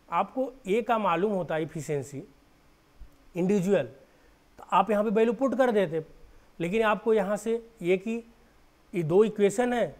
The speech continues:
और तीन variable है, तो आप किसी की भी particular value तो निकाल नहीं सकते, तो आप क्वेश्चन को सॉल्व करोगे कैसे? सोचो भाई। चलो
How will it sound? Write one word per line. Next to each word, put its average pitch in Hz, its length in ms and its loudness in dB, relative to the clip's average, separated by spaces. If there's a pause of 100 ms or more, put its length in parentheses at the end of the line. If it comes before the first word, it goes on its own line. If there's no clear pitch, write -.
और 165 160 -2
तीन 202 240 -2
variable 180 500 0
है, 196 100 -4 (440)
तो - 80 -18
आप 185 280 0 (580)
किसी 202 240 -4
की 220 140 -4
भी 208 80 -4
particular 208 400 0
value 202 280 0 (460)
तो 185 40 -4
निकाल 226 300 2
नहीं 254 140 4
सकते, 202 320 -6
तो - 420 -12
आप 180 140 -8 (340)
क्वेश्चन 202 280 -4
को 240 160 0 (180)
सॉल्व 208 280 0
करोगे 214 380 2
कैसे? 120 380 -8 (280)
सोचो 190 200 -2
भाई। 185 160 -2 (1000)
चलो 135 200 -6